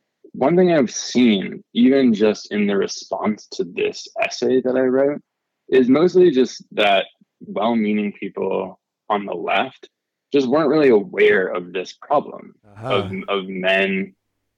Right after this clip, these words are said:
Speaker 1: experience, like, you know, falling behind women and falling
Speaker 2: Uh-huh.
Speaker 1: behind where they were in the past in, in a lot, by a lot, all these,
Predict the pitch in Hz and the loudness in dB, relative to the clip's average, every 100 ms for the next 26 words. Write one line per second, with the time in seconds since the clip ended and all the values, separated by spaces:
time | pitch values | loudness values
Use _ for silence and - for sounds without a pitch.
0 | _ 98 - - 101 98 98 95 92 90 | _ -10 -8 -6 -2 -2 -2 -4 -6 -6
1 | - 101 90 95 - _ _ _ _ - | -10 -8 -6 -8 -14 _ _ _ _ -6
2 | - 107 107 98 90 - 95 95 95 92 | 0 2 2 -2 -6 -6 -4 -2 -4 -6
3 | 92 - _ 95 110 101 101 90 - 95 | -10 -20 _ -6 -2 0 -2 -6 -4 -2
4 | 95 92 95 95 92 92 90 92 92 95 | -2 -2 -6 -6 -8 -8 -6 -2 0 0
5 | 87 95 95 95 92 92 - 95 92 90 | -2 -4 -2 -2 -2 -6 -8 -8 -8 -8
6 | - _ _ _ _ _ - 208 101 - | -18 _ _ _ _ _ -8 -4 -4 -6
7 | 98 98 92 95 - 104 104 101 - 107 | -4 -2 0 0 0 2 4 4 4 2
8 | 101 92 95 | 0 -2 -8